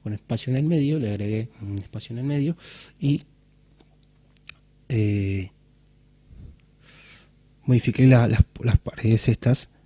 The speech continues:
eh, el frente, de hecho, este, este frente de aquí, lo bueno que tiene es el hecho de que está partido en tres partes, eh, que se puede escalar, ¿no? Esto está hecho, por ejemplo, esto de acá en medio, el hueco en el medio, son ochenta centímetros por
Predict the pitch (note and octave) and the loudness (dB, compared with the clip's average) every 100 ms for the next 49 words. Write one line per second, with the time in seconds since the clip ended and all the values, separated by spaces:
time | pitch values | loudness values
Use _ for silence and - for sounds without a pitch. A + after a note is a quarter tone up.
0 | - A2+ A2 G#2 G2+ - C#3+ D3+ - D#3 | -6 0 2 0 0 2 4 4 2 2
1 | C#3+ B2 A#2 - A2 - A2+ G#2+ - A2+ | 2 2 0 -2 -2 -2 -4 -4 -4 -6
2 | A#2+ G#2+ G#2 G#2 B2 E3 - - G#2+ A#2+ | -4 -2 -2 -2 -4 -4 -8 -6 -2 0
3 | A#2+ A#2 A#2 A#2 A#2 - - G#2 A2 A2 | 0 0 0 2 0 -2 -6 -4 -2 -2
4 | G2+ - A2+ G#2 A2 G#2+ G#2+ - A#2+ B2+ | -4 -4 -4 -2 -2 -2 -4 -4 -4 -4
5 | - - _ _ _ _ _ _ _ _ | -6 -14 _ _ _ _ _ _ _ _
6 | _ _ _ - C3+ - A#2+ A#2 B2 A#2+ | _ _ _ -14 -8 -4 -2 -2 2 0
7 | - G#2+ F#2+ F#2 B2+ C3+ C#3 - C#3+ B2+ | 0 -2 -4 -4 0 0 0 -4 -4 -2
8 | A#2+ A#2 - G2+ G#2+ - A#2 A2 - _ | -2 -2 -2 -4 -4 -4 -4 -6 -10 _
9 | C3+ B2+ B2 A#2 A2+ A2+ A#2+ A#2+ C3 A#2+ | -4 -2 -2 0 2 2 2 0 -2 -4
10 | G#2+ A2 G#2 A2 A#2+ B2 A#2 C3+ - A#2 | -10 -12 -10 -6 -2 0 0 0 -4 -6
11 | A#2+ - A2 G#2+ B2 B2+ C3+ C#3 - A2 | -6 -4 -4 -2 0 0 -2 -6 -4 -4
12 | G#2 | -2